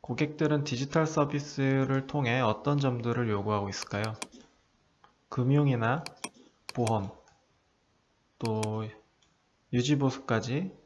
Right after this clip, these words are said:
참으로 다양한 것들을 기대하고 있는 듯합니다.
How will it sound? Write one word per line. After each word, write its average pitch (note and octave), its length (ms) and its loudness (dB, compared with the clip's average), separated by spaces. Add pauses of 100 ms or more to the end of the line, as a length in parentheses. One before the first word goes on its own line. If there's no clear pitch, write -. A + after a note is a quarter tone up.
(200)
참으로 C3 400 -2
다양한 A#2+ 500 4
것들을 A2+ 580 -2
기대하고 A#2 540 -2
있는 G2+ 220 -6
듯합니다. A2+ 580 -8